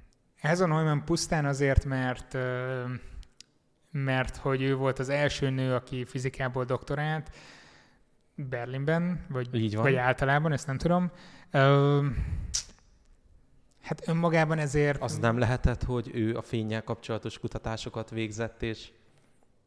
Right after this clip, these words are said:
Speaker 1: De az lehet, de ez így nem derült ki a, a, a leírásból.
Speaker 2: Hát ezt neked kell majd
Speaker 1: Viszont
Speaker 2: tudnod.
Speaker 1: a tengersótlanítással kapcsolatban ott azért fel tudom vetni azt, hogy a napnak van szerepe.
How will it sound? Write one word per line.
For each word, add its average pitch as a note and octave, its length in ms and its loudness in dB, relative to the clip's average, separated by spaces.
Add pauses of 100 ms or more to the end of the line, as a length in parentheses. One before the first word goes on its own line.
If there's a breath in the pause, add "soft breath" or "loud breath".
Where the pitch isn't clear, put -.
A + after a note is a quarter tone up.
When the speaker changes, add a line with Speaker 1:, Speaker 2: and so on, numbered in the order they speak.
(120)
Speaker 1:
De F#3+ 220 4
az E3 300 2
lehet, E3 360 4
de D#3 100 4
ez D#3 140 6
így E3 100 0
nem D#3+ 160 0
derült D3 280 2
ki D3+ 160 0
a, D3 600 2
a, D3+ 220 -6 (100)
a - 60 0
leírásból. C3+ 640 0
Speaker 2:
Hát A2+ 140 -2
ezt - 240 -6
neked G#2+ 320 -2
kell G#2+ 180 -4
majd A2 160 -4
Speaker 1:
Viszont D3+ 260 4
Speaker 2:
tudnod. C#3 140 6
Speaker 1:
a - 20 2
tengersótlanítással D3 1200 6
kapcsolatban F3+ 600 0
ott F3+ 160 -2
azért D#3 260 2
fel D#3 240 2
tudom C3 320 0
vetni B2 320 -4
azt, B2 180 -4
hogy B2+ 140 -2
a B2 60 0
napnak B2 480 -8
van A#2+ 180 -8
szerepe. C3 580 -6